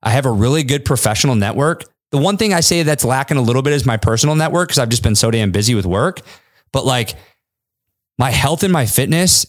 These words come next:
is on point. My sleep is great. I feel like I have a good reputation. My business has been growing really, really well.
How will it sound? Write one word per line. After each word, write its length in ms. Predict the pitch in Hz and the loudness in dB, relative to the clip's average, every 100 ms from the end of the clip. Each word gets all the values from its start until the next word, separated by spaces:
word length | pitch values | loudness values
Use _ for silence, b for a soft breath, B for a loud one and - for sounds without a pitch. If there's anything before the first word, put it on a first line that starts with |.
| _ | _
is 120 | 117 | 0
on 160 | 123 113 | 0 2
point. 420 | - 113 160 185 - _ - | 0 0 0 -2 -8 _ -4
My 120 | 117 | -2
sleep 400 | - - 151 180 | 0 0 0 0
is 120 | 120 | -2
great. 560 | - - 104 151 - _ _ _ _ _ _ _ _ _ _ _ _ _ _ _ _ _ _ _ _ _ _ _ _ _ _ _ _ _ | 0 0 0 0 -4 _ _ _ _ _ _ _ _ _ _ _ _ _ _ _ _ _ _ _ _ _ _ _ _ _ _ _ _ _
I 100 | 123 | -6
feel 220 | 110 147 | -2 0
like 160 | 165 156 | 0 0
I 60 | |
have 180 | 143 151 | 0 0
a 40 | 139 | 0
good 220 | 117 135 | 0 0
reputation. 800 | 143 - 110 117 127 160 170 175 - _ - | 0 0 0 0 0 2 2 0 -4 _ -4
My 140 | 120 | -2
business 440 | 107 127 135 160 - | 0 0 2 2 2
has 140 | 135 | 2
been 180 | 139 110 | 2 2
growing 380 | 104 123 147 127 | 2 2 2 2
really, 400 | 113 127 131 - | 2 2 0 -2
really 320 | 104 113 120 | 0 0 2
well. 560 | 101 107 151 185 - | 0 0 0 -2 -4